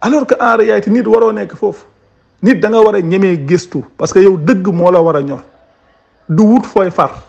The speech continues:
Man fii laa far wala faa laa far. Yàlla farloowul ak kenn ci nit ñooñu. Lim la sant mooy moom la mu la wax, nanga ko topp. Adduna yëpp suñ toppoon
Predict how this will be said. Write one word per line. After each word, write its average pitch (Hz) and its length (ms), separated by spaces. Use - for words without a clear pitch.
Man 180 160
fii 202 180
laa 170 180
far 160 160
wala 156 220
faa 156 200
laa 143 180
far. 131 200
Yàlla 180 280
farloowul 170 520
ak 143 160
kenn 190 360
ci 196 100
nit 160 260
ñooñu. 135 240
Lim 208 220
la 214 100
sant 190 280
mooy 160 220
moom 156 460
la 156 220
mu 180 140
la 156 120
wax, 151 200
nanga 151 180
ko - 140
topp. - 300
Adduna 233 320
yëpp 277 240
suñ 220 220
toppoon 202 420